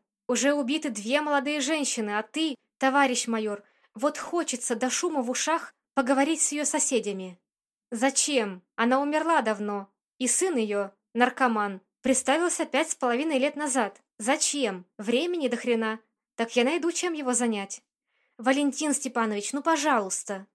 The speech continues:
Это единственное темное пятно на безупречных жителях поселка Выхино. Умерший от передоза пять с половиной лет назад наркоман, родственник Гребневых и скончавшаяся от голода мать Ильинова». В остальном все радужно и красиво.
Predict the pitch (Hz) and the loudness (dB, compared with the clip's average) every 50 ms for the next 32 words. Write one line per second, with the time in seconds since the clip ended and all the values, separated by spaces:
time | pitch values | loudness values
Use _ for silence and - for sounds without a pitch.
0 | _ _ - 247 247 294 277 277 311 233 233 311 339 339 - - 311 294 285 269 | _ _ -4 -2 -2 -2 -2 -2 -4 -4 -2 -2 -2 0 -2 -2 -4 -2 0 0
1 | 262 262 - 285 302 302 285 269 262 254 262 254 - 233 240 285 311 311 294 277 | -2 0 -2 -2 -2 0 0 0 -2 -2 -4 -4 -4 -2 -2 -2 -2 -2 -2 -2
2 | 254 233 240 - 240 262 269 - - 294 269 233 269 269 - 240 254 240 - - | -2 -2 -4 -2 -2 -2 -2 -2 -4 -4 -2 -2 -2 -4 -4 -4 -6 -4 -4 -4
3 | 240 - 277 269 269 269 277 262 285 269 - - 208 196 190 185 196 _ _ _ | -4 0 0 0 0 0 -2 -2 -2 -2 -4 -4 -6 -6 -6 -10 -12 _ _ _
4 | _ _ _ - 254 247 247 269 311 311 - - 277 247 233 240 240 - - 247 | _ _ _ 0 2 4 4 4 4 2 0 0 -2 -2 -2 -2 -4 -4 -4 -2
5 | 240 247 214 269 285 254 247 247 - 262 269 269 - - 254 233 233 240 262 262 | 0 0 2 0 0 0 -2 -2 -2 -2 -2 -2 -4 -4 -2 0 0 2 2 2
6 | 254 247 254 254 247 240 226 247 254 254 269 277 269 - 277 269 247 208 190 185 | 2 2 2 2 0 0 2 2 2 0 0 -4 -4 -4 -2 -2 -2 -2 -2 -4
7 | 185 - _ _ _ _ 233 277 311 277 - - - 254 262 254 220 226 262 294 | -8 -14 _ _ _ _ -4 -2 -2 -2 -2 -2 -2 -2 -2 -2 -4 -2 -2 -2
8 | 254 202 214 202 185 185 185 - - - _ 247 226 - - 254 247 233 - 285 | -2 -2 -4 -6 -8 -8 -12 -14 -16 -8 _ -4 -4 -2 0 -2 -2 -2 -2 -4
9 | 285 - - 269 254 - 254 247 240 240 233 277 311 320 285 226 208 208 208 214 | -4 -2 -2 -4 -2 -2 -4 -4 -4 -4 -4 -4 -2 -2 -2 -2 -2 -4 -2 0
10 | 254 294 294 - - 269 269 269 285 277 240 208 190 185 180 190 185 190 - _ | 0 -2 -2 -6 -6 -6 -4 -4 -2 -2 0 -2 -2 -4 -6 -8 -12 -14 -18 _
11 | _ _ - 208 240 262 - - - 254 254 254 254 262 311 359 349 311 294 - | _ _ -2 2 2 2 2 2 2 2 2 4 2 2 2 0 0 -2 -4 -6
12 | - - 240 208 202 208 233 311 359 294 339 320 277 285 311 294 - 277 269 - | -4 -2 -2 -2 2 4 4 4 4 2 0 -2 -4 -4 -6 -6 -6 -8 -6 -4
13 | 254 240 233 - - - 220 226 208 202 185 180 185 | -2 -2 0 -2 -2 -2 -2 -4 -4 -4 -6 -8 -10